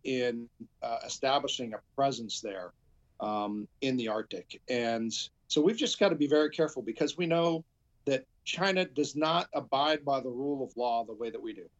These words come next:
whether it's, uh, bullying and theft of intellectual property, whether it's their, um, their claims to a huge expanse of the,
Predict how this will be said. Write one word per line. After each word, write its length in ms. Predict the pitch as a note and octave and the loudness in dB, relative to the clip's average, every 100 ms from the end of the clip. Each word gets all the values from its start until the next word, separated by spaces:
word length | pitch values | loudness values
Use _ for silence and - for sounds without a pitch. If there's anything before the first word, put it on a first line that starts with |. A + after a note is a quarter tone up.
| - | -6
whether 240 | B2 A#2+ | -2 -2
it's, 260 | A2+ - - | -4 -6 -4
uh, 200 | A#2+ G#2+ - | -4 -4 0
bullying 480 | D3+ D3+ D3+ D3 A2+ | 2 2 0 -2 -6
and 120 | G#2+ - | -6 -2
theft 300 | D3 C#3+ - | 0 -2 -6
of 100 | A#2+ | -6
intellectual 500 | C3+ B2 B2 - A2+ | -4 -2 -4 -6 -6
property, 600 | - C#3+ C#3+ C#3 C3 B2 - _ _ - | 0 2 2 -2 -2 -4 -10 _ _ -2
whether 280 | A#2+ A#2 | 0 0
it's 180 | A2+ - | -2 -4
their, 380 | C3 A#2+ A2+ A2+ - | -2 -2 -2 -4 -4
um, 320 | A#2 A2 G#2+ G#2+ _ _ _ _ _ - - _ - | -2 -2 -4 -10 _ _ _ _ _ -16 -16 _ -4
their 120 | C3+ | -2
claims 380 | - D#3+ E3+ D#3+ | 6 8 8 2
to 140 | C#3+ | -2
a 60 | A#2 | -4
huge 400 | - F#3 G3+ D#3 | -4 -2 0 -2
expanse 520 | D3 - C#3+ C#3+ - | -4 -2 -2 -2 -4
of 200 | - C3 | -6 -4
the, 220 | A#2+ A#2+ | -4 -4